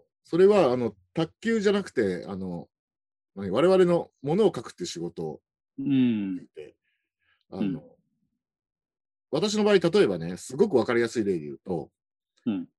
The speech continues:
Speaker 1: ある時に、卓越性への憧れっていうのを、
Speaker 2: うん。
Speaker 1: あの、自分にはもう求めないっていう風に、
Speaker 2: うん、うん。
Speaker 1: あの、なった時期があるんだよね。
Speaker 2: うん、う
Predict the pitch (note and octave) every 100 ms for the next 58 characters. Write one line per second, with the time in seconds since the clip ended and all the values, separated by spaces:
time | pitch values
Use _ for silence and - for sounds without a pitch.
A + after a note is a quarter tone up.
0 | _ A3 G#3 C3+ A2 F#2+ G2 E2 F2+ _
1 | _ _ _ - D3 A3 A3 - G#3+ G3+
2 | F#3+ D#3+ G#2 A#2 A2 G#2 F2+ G#2 F#2+ E2
3 | D2 - _ _ _ _ _ _ - G2
4 | E2 _ _ _ - F#2 E2 D2 - _
5 | _ _ _ _ _ _ _ A2 B2+ E3
6 | F#3+ F#3+ F3 F#2+ - _ _ _ _ B2
7 | A2 G2 G#2+ C3 G2+ D#2 - _ - -
8 | D#2+ - - _ C3 A2 F#2 - _ A2
9 | F2+ - _ _ _ _ _ - E2+ D2+
10 | C#2 B1+ _ _ _ _ _ _ _ _
11 | _ C3 C3+ - F2 F#2 E2+ F2 D#2 B1+
12 | A#1 C2+ - _ _ _ -